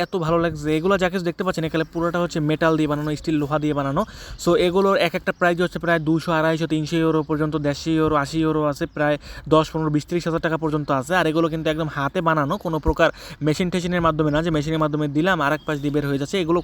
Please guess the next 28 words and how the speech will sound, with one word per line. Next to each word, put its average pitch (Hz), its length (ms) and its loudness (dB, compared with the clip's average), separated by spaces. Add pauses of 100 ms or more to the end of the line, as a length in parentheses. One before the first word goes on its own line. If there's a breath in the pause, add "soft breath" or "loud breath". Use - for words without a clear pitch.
খুবই 165 260 0
আকর্ষণীয়, 165 420 -4
খুবই 160 200 0
আকর্ষণীয়। 156 320 -2 (340 loud breath)
যেমন 160 200 4
এটার 165 180 2
দাম 165 100 2
হচ্ছে 156 220 -2
বাষট্টি 180 440 -2
ইউরো। 156 240 2 (280)
এই 165 100 2
যে 160 60 2 (100)
দুজনে 151 320 0
মিলে 147 200 0 (340 loud breath)
একটা 135 200 -6
বক্সিং 165 340 -4
করতেছে, 147 320 -2 (120)
আর 143 120 2
এগুলো 180 180 0
কিন্তু 180 140 -6 (120)
ধরা, 143 160 4 (100)
একদম 165 220 -4 (100)
ধরা 160 220 2
নিষেধ। 160 200 -2 (120)
কোনোভাবে 151 220 -2
ধরা 139 220 0
যাবে 139 180 0
না। 240 120 2